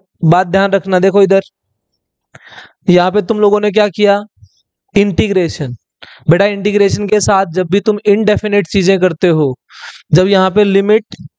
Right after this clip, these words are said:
नहीं होती, यानी कि indefinite integral, तो यहाँ पे constant भी आता है। क्या आता है? constant।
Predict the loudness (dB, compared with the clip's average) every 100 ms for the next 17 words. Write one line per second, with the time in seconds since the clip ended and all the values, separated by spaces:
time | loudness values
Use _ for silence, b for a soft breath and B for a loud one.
0 | _ _ _ _ _ _ 0 0 2 0
1 | -2 0 0 0 0 0 -2 -2 -2 -2
2 | -2 -2 -2 0 0 0 0 -4 -14 _
3 | B _ _ 0 2 2 0 -2 -2 -2
4 | -2 -2 -2 0 2 0 0 -4 -6 -10
5 | -20 _ _ _ _ -2 0 0 0 -2
6 | -2 -14 _ _ _ _ _ _ _ _
7 | -2 -2 -2 -4 -4 -4 -6